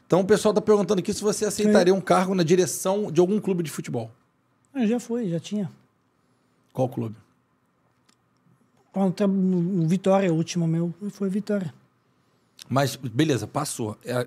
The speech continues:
Speaker 1: daqui pra frente, hoje nos seus planos, se se encaixa na sua vida, ter que mudar de repente do Rio, ou assumir um, uma função dessa no Rio?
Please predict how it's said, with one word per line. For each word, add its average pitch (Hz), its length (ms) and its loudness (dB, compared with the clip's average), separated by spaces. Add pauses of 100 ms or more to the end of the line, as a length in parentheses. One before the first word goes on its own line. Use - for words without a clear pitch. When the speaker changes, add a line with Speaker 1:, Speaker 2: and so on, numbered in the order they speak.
Speaker 1:
daqui 135 300 -2
pra 156 160 0
frente, 135 320 -2
hoje 127 140 2
nos 127 120 -6
seus 117 160 -8
planos, 131 440 -2
se 120 100 -10
se 135 140 -10
encaixa 120 340 -8
na 120 80 -8
sua 113 180 -8
vida, 120 220 -2
ter 120 100 -10
que 131 120 -10
mudar 123 300 -2
de 123 100 -4
repente 110 300 -8
do 120 80 -12
Rio, 127 440 2 (380)
ou 180 220 10
assumir 131 260 -2
um, 123 140 -2 (140)
uma 120 280 -4
função - 380 -8
dessa 117 220 -6
no 117 80 -8
Rio? 107 240 -8